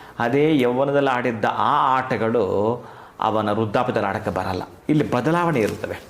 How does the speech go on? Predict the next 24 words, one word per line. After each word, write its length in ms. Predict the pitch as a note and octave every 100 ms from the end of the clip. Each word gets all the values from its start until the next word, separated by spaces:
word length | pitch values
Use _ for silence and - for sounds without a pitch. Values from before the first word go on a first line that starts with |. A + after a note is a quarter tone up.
| -
ಹಾಗೆ 240 | F#2+ B2+
ಇಲ್ಲಿ 500 | C#3+ F2+ G#2 A#2 A2+
ಸ್ಮೃತಿಗಳಲ್ಲಿ 920 | G2+ - A#2 B2+ G3 C3+ G2 - B2+ F#2+
ನಾವು 220 | G2 F#2+ F#2+
ಬದಲಾವಣೆ 460 | G2 C#3+ D3+ C#3
ಮಾಡ್ಕೋಬಹುದು. 640 | G#2+ F#2+ A#2+ B2 G2+ F#2 F2+ - - - - - - A#2+
ಮುಂದೆಂದೋ 960 | C3+ E3+ D#3+ C#3 C#3+ C#3 C#3+ C#3+ C#3+ -
ಯಾವುದೋ 500 | A2 A#2+ C3 C3+ C3+
ಯುಗದಲ್ಲಿ 800 | A#2+ A#2 A#2 A2 G#2+ A2 A#2 A2+
ಯಾವುದೋ 380 | A2+ B2 C3+
ಇನ್ನೊಂದು 380 | C#3 A#2+ C3 A#2+
ಯುಗಕ್ಕೆ 440 | G#2+ A2 - G#2+ G2+
ಅಪ್ಲೈ 300 | G2+ - G#2
ಆಗಲ್ಲ. 360 | F#2 G#2 F#2 - - - - -
ಎಸ್ 160 | A2
ಎಸ್ 140 | C3+ D3+
ಎಲ್ 100 | C3+
ಸಿ 180 | -
ಪುಸ್ತಕಗಳು 1040 | C#3+ C#3 - - B2 A2 B2 A#2 F#2+ G2+ G#2+
ನೀವು 120 | G2+
ಫಸ್ಟ್ 260 | A#2 A2+ -
ಪಿಯುನಲ್ಲಿ 280 | C#3+ B2
ಅಪ್ಲೈ 220 | G2 G2+ G#2
ಆಗಲ್ಲ. 300 | F#2 G2